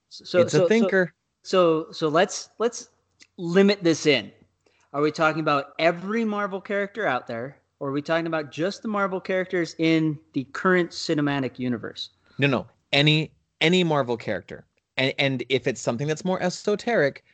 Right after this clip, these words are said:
Speaker 2: you're gonna have to explain yourself a little bit, but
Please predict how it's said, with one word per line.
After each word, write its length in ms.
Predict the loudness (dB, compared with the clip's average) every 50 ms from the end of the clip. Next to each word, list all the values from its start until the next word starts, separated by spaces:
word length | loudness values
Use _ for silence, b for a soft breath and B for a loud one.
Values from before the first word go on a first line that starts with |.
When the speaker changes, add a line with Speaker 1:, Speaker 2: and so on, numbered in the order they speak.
| _ _ -6
Speaker 2:
you're 140 | -4 -2 0
gonna 160 | 0 0 0
have 200 | 0 -2 -2 -2
to 100 | -2 -2
explain 340 | -2 -2 -4 -4 -2 -2 -2
yourself 360 | -2 -2 0 0 0 0 0
a 40 | -2
little 200 | 0 0 0 0
bit, 200 | -2 -2 -2 B B B B B B B B -2
but 400 | 2 4 6 6 6 4 0